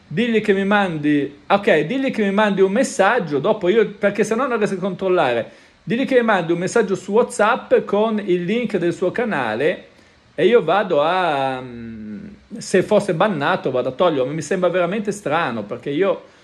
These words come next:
su Felicità Benessere non ho proprio bannato nessuno e credo che lui fosse moderatore.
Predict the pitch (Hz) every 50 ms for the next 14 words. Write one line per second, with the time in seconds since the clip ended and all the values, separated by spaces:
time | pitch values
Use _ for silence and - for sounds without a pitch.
0 | _ _ _ _ - 165 151 156 165 156 151 - - 175 160 151 151 165 196 202
1 | 208 - 180 156 143 139 135 - 156 147 143 143 147 143 147 156 160 156 160 139
2 | 135 131 - - 208 185 147 131 120 127 - 156 185 170 165 165 175 170 202 202
3 | 202 208 185 - 180 151 151 151 160 175 196 190 202 - 165 180 185 151 127 117
4 | 107 92 - - - -